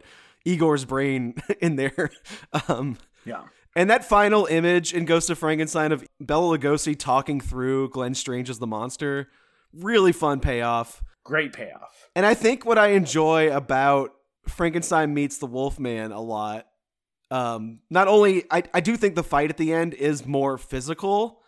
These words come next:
Speaker 1: between
Speaker 2: Yeah.
Speaker 1: Lon Chaney and Bela Lugosi. Like, it a-, actually feels like a, like a pub brawl for a couple minutes. They're actually, like, punching each other. But Lugosi himself,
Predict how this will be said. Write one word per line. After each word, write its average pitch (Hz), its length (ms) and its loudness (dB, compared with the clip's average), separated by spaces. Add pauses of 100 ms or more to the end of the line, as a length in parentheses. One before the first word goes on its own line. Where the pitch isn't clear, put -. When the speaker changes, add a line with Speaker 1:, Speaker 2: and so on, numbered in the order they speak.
(500)
Speaker 1:
between 165 560 2
Speaker 2:
Yeah. 143 60 -12
Speaker 1:
Lon 151 240 0
Chaney 156 280 -2
and 156 80 -2
Bela 151 320 -2
Lugosi. 156 380 -4
Like, 127 220 -4
it 139 80 -2
a-, 160 220 -4
actually 165 340 0
feels 143 320 -6
like 147 80 -4
a, 143 40 -2
like 135 160 -6
a 117 120 -10
pub 123 320 -12
brawl 151 400 -2
for 175 180 -8
a 170 60 -6
couple 175 240 -8
minutes. 180 360 -6
They're 139 160 -8
actually, 127 260 -8
like, - 80 -20
punching 131 360 -10
each 143 160 -8
other. 160 320 -6 (840)
But 175 400 4 (440)
Lugosi 180 640 2
himself, 160 760 -2